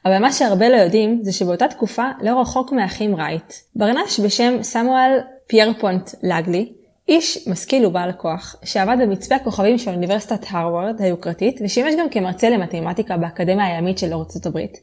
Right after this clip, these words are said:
בין החבריו הקרובים היה ניתן לראות אנשים, אה, מהממשלה והעסקנים, כמו אלכסנדר בל,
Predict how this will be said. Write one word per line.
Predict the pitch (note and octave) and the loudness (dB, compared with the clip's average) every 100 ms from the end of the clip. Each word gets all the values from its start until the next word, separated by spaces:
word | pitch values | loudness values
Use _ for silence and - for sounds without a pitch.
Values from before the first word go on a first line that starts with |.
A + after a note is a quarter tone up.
| _ - - - - - | _ -20 -20 -20 -14 0
בין | A3+ | 2
החבריו | B3+ G#3+ F#3 G3 | 4 4 4 4
הקרובים | A3 G#3 F#3 G#3+ F#3 | 0 0 2 4 4
היה | F3+ | 2
ניתן | F#3+ G3 F#3+ | 0 0 0
לראות | F3+ E3 F3+ F#3+ | 0 2 2 2
אנשים, | F#3 F3 - F#3 F#3 F#3 | -2 -4 -2 0 0 0
אה, | F3 | -2
מהממשלה | F3 E3+ E3+ - F3 A#3+ C4+ F#3 | 0 -2 -4 -4 0 2 0 -2
והעסקנים, | F3+ E3 - F3+ A#3 A3+ | -4 -4 -4 0 2 2
כמו | - F3+ F3+ | 0 -4 -2
אלכסנדר | E3+ E3+ - F#3 E3+ | -4 -6 -4 -2 0
בל, | E3 G3+ | 2 4